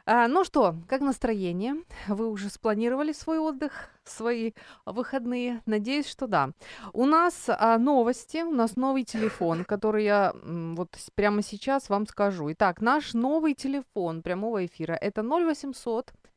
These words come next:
тридцать четырнадцать тринадцать. Он красивее, правда? Еще раз, ноль восемьсот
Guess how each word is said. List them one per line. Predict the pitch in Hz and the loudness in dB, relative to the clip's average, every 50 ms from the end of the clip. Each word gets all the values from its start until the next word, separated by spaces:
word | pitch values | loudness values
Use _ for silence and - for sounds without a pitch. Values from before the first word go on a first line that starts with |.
| _ _ _ - | _ _ _ -4
тридцать | 226 220 226 214 190 - - - 247 269 311 - - - - _ _ _ - | -2 0 0 -2 -2 -4 -4 0 0 0 0 -2 -6 -20 -20 _ _ _ -10
четырнадцать | - - 190 - _ - 190 185 175 185 196 208 226 - - - 277 277 - - - _ _ - | -6 -6 -6 -6 _ -2 -2 -2 0 0 -2 -2 -4 -4 -4 -4 -4 -4 -6 -12 -20 _ _ -4
тринадцать. | 240 240 240 220 190 160 143 127 131 _ _ _ - 85 - _ _ _ _ _ | -2 -2 -2 -2 -4 -4 -6 -8 -8 _ _ _ -20 -20 -20 _ _ _ _ _
Он | 233 277 285 | -6 -4 -4
красивее, | - 247 - - - 151 135 123 - - | -4 -4 -6 -6 -8 -8 -8 -8 -10 -6
правда? | - 226 262 254 190 - - _ - - - - _ | -4 -4 -2 -2 -4 -6 -8 _ -18 -20 -20 -12 _
Еще | - 277 - - 208 | -6 -4 -2 0 2
раз, | 160 151 156 - - | 2 0 0 -2 0
ноль | 247 294 330 339 330 | 2 4 4 4 4
восемьсот | 254 240 247 240 - - 220 214 190 - - - 180 160 175 | 4 2 0 0 0 -2 -2 -2 -4 -6 -4 -2 -2 -2 -2